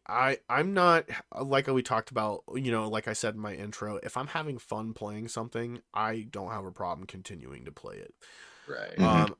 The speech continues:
Speaker 1: I have been a Battlefield player for a long time. I still have Battlefield Battle, uh, twenty forty-two. And matter of fact, I was actually just getting ready to re-download that to check out the new season.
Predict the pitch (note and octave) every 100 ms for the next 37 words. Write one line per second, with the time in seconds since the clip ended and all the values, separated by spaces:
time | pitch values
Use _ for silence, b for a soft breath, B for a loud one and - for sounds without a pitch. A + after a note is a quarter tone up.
0 | - A#2+ C3+ C#3 A#2+ B2 A#2+ A#2+ - G#2+
1 | G#2 G2+ G2+ - G#2 G#2 A2 - G#2 G#2+
2 | G2+ G2+ G2+ G2+ F#2 F#2 F#2+ G2+ A#2+ A2+
3 | G#2+ G#2 G#2 G#2+ - G#2+ G#2+ - - A2+
4 | C3 A2+ A2 G#2+ G#2 G2+ G2+ G2+ G2+ G2+
5 | A#2 G2+ F#2+ - G2+ F#2 - - G#2 -
6 | G2+ G2 - G2 G2 G2 B B B G2
7 | G2 G2+ G#2 G2+ G2+ G2 F#2 - G#2 -
8 | G2 A2+ A2 - F#2 G2+ G2+ G2 G2 G2
9 | G2 F#2+ F#2+ F#2+ F#2+ G2 - - F#2 F#2+
10 | F2 D2+ F#2+ F#2+ - C#3+ C#3+ C#3+ C#3+